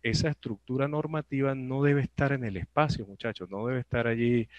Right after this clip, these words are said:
a, a que si la vemos, no la vemos, si la podemos palpar o no la podemos palpar. No debe haber una estructura jurídica,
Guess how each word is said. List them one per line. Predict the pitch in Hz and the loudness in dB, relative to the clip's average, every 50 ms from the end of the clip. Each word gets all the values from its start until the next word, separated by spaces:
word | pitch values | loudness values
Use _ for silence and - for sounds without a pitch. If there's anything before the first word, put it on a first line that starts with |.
| - - - - - _ | -18 -18 -18 -20 -14 _
a, | - 104 98 98 98 98 95 95 - - 113 95 92 | 0 2 2 4 4 2 2 0 -2 -2 -2 0 0
a | 90 | -2
que | - - - 104 98 95 95 92 92 92 95 92 92 90 - | -4 -6 -4 -2 0 0 2 0 0 0 0 0 -2 -4 -6
si | - - - | -8 -10 -6
la | 107 95 92 | -2 0 4
vemos, | 92 104 120 127 123 120 104 _ | 6 6 6 6 4 0 -4 _
no | - 104 | -10 -4
la | 110 107 | 0 2
vemos, | 101 107 131 143 131 113 - | 4 4 4 2 2 -4 -10
si | - 104 | -10 -8
la | 92 | -8
podemos | 92 - 98 95 98 _ _ | -6 -4 -4 -6 -6 _ _
palpar | - 98 92 - _ - 113 120 131 131 123 | -6 -6 -6 -4 _ 4 6 6 6 6 4
o | 107 | 2
no | 104 101 | 0 0
la | 107 113 | -2 -2
podemos | - - 107 107 117 | -2 -2 -4 -4 -2
palpar. | 123 117 98 - 95 90 | -2 -2 0 0 -2 -2
No | 98 95 92 98 | -2 -2 0 2
debe | 110 123 135 | 4 6 6
haber | 135 127 135 151 156 143 | 6 8 8 8 8 6
una | 127 131 131 | 4 0 -2
estructura | 131 - - 104 - - 113 117 127 127 | -2 -4 -8 -14 -10 -6 -4 -2 0 0
jurídica, | 127 135 131 135 131 127 127 - 147 135 | 0 2 2 2 2 0 0 -2 -4 -4